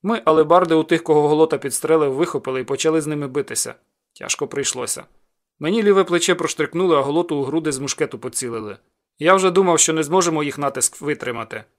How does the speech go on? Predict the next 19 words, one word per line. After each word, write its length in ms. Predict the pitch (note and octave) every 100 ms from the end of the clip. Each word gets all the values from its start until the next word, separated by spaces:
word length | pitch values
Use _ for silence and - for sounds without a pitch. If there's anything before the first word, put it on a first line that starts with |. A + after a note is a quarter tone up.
| _ _ _
Аж 260 | - C3+ D#3
раптом 400 | F#3+ G3 F3+ E3+
дивлюся, 480 | F3+ G#3+ G#3+ G#3+
у 120 | G3 D#3
Голоти 340 | D#3+ G3 G3+
немов 300 | F3+ F#3 F3+
і 40 |
рани 280 | F#3+ F3+ C#3+
немає. 500 | C3 B2+ A#2+ A2+ A2 - _ _
Та 100 | D#3+
і 200 | - G3
я 140 | F#3+
відчув, 340 | D#3 C3+ C3+ B2
що 140 | D3
якась 280 | D3+ E3+ D#3+
сила 240 | G3+ F3+
в 60 | D3+
мене 220 | D#3 D#3
з'явилася. 680 | C#3 D#3 D3 B2 A2 -